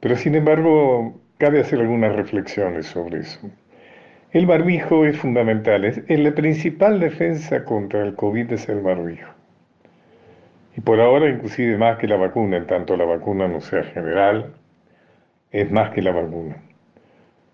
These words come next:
Pero muchas veces usamos mal el barbijo.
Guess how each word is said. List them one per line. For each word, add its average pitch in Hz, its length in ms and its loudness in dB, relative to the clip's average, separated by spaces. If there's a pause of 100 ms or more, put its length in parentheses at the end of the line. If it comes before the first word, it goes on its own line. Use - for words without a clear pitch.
(180)
Pero 139 320 4
muchas 165 680 0
veces 180 340 0
usamos 139 440 0
mal 104 280 0
el 92 140 -2
barbijo. 85 520 -6